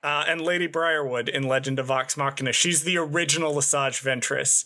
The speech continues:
and Nina Futterman's kind of doing her performance. It's weird, 'cause I listened to Dooku Jedi Lost, and the audio drama, the actress who's playing Asajj Ventress is trying to imitate Nina Futterman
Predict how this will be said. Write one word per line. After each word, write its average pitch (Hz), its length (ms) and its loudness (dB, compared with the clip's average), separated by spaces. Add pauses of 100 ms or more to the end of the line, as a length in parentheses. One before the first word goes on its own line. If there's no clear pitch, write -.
and 151 120 -4
Nina 156 200 0
Futterman's 143 460 0
kind 175 420 0
of 185 180 -2
doing 196 380 0
her 185 240 0
performance. 196 920 0
It's 202 220 -2
weird, 196 420 -2
'cause 175 160 -4
I 180 120 2
listened 202 560 0
to 165 240 0
Dooku 165 380 -2
Jedi 147 320 0
Lost, 139 680 0 (100)
and 156 540 -2 (160)
the 156 160 0
audio 220 400 0
drama, 185 320 0
the 160 140 0
actress 180 400 0
who's 143 160 0
playing 156 400 -2
Asajj 143 340 0
Ventress 139 400 0
is - 80 0
trying 143 320 0
to 151 160 -2
imitate 143 380 -2
Nina 143 200 0
Futterman 170 580 0